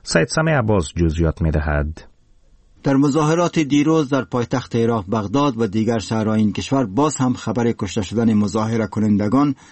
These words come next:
Speaker 2: نشر شد. نظر به گزارش‌ها، دیروز در بغداد سه مظاهره کننده هدف تیر قرار گرفته و کشته شدند.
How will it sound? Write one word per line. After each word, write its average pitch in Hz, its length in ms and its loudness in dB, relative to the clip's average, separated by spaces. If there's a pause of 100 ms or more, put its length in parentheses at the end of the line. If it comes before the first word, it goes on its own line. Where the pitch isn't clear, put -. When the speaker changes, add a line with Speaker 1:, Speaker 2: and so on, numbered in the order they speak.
(220)
Speaker 2:
نشر 131 380 2
شد. - 200 -20 (720)
نظر 135 280 2
به 131 140 0
گزارش‌ها، 139 540 0
دیروز 135 420 2
در 123 160 0
بغداد 117 440 0
سه 151 220 0
مظاهره 113 400 2
کننده 110 420 0
هدف 113 320 -2
تیر 139 280 -2
قرار 135 340 0
گرفته 127 340 0
و 123 180 0
کشته 107 300 -4
شدند. - 300 -10